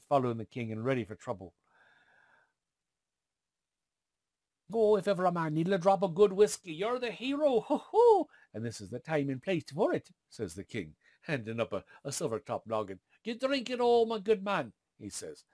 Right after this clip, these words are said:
"and then we'll escort you home, Darby. Come on, come on, Darby," says he.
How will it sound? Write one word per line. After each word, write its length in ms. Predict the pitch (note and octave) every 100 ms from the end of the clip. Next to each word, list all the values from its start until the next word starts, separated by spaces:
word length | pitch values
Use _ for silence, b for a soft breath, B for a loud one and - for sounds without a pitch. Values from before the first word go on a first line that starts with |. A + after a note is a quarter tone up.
| b b b -
"and 140 | F3+
then 100 | G#3+
we'll 140 | F#3+
escort 420 | G3+ - A3 F#3 G#3
you 100 | F3+
home, 340 | G3 F#3+ F3+
Darby. 420 | E3 D3+ B2 G#2 _ _ _ _ _
Come 220 | - D#4+
on, 160 | D#3+ A2 _
come 200 | - F4+
on, 180 | A3+ D#3+
Darby," 380 | D3 B2 A2 _ _ _
says 240 | - -
he. 80 | _